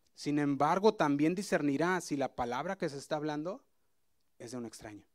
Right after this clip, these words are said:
Vas a decir, "Esto no va de acuerdo a lo que la palabra de Dios dice". Y la palabra de Dios dice es bien clara. ¿Qué va a hacer la oveja? Huirá. Fíjate, esto es bien importante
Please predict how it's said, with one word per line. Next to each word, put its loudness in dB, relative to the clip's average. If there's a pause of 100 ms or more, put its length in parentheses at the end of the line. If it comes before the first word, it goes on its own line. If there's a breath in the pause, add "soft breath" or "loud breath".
(460)
Vas -20
a -12
decir, -12
"Esto -14 (560)
no -12
va -8
de -10
acuerdo -14 (880)
a -16
lo -10
que -14
la -8
palabra -10
de -10
Dios -10
dice". -12 (440)
Y -10
la -4
palabra -2
de -2
Dios -8
dice -10
es -6
bien -8
clara. -8
¿Qué -8
va -2
a -4
hacer -6
la -2
oveja? -4 (1300)
Huirá. -12 (1500)
Fíjate, -6
esto -6
es -6
bien 2
importante -4